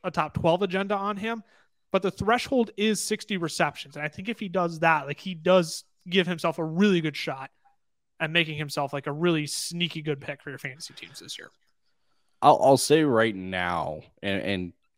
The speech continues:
Speaker 2: emphasis on right now, because we could revisit this in, like, a month or two, and I will have a completely different opinion about this. But just right now, I find the better value, if, if we're looking at the Lions running backs,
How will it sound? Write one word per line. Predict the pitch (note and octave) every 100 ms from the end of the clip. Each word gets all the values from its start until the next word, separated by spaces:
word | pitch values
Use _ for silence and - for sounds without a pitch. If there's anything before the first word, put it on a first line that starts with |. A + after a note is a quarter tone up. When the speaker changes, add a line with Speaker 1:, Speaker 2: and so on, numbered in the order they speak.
| _ C3
Speaker 2:
emphasis | C3+ B2+ A#2 A#2+ G#2
on | G2 F#2+
right | G2 G2+ G2
now, | G2 F2+ -
because | F#2+ - F2+
we | G2+ G2+
could | A2
revisit | G2 G2+ F#2 F#2+ G2
this | A2 G#2+
in, | G2
like, | F#2 F2+
a |
month | F2+ F#2 G2
or | G#2+
two, | G2+ A#2 A2+ A2+
and | F#2
I | F#2+
will | F#2 F2+
have | F#2
a | F#2+
completely | G2 E2+ F#2+ F2+ G2
different | G#2 G#2+ A2
opinion | G#2 A#2 A2+ A2+
about | A#2 A2+
this. | B2 A#2+ - - - - _ _ _ _
But | B2+ A2
just | D#3 G3 -
right | G2 G2+ A2+ B2
now, | A1+ F#2 F2 F#2 G#2 A2+ G#2+ - _ _ _ _ _ _ _ _ - -
I | E3+
find | - F3+ G3 D#3
the |
better | G#2+ A2 A#2+ G#2+
value, | F#2+ F#2 G2+ -
if, | A2+ A2
if | - A#2 - - _ _ _ -
we're | A#2+
looking | B2+ C#3 F3
at | D#3
the | A2+
Lions | F#2 F#2+ G2 F#2+
running | F#2 F#2 F#2+
backs, | G2+ A2 - -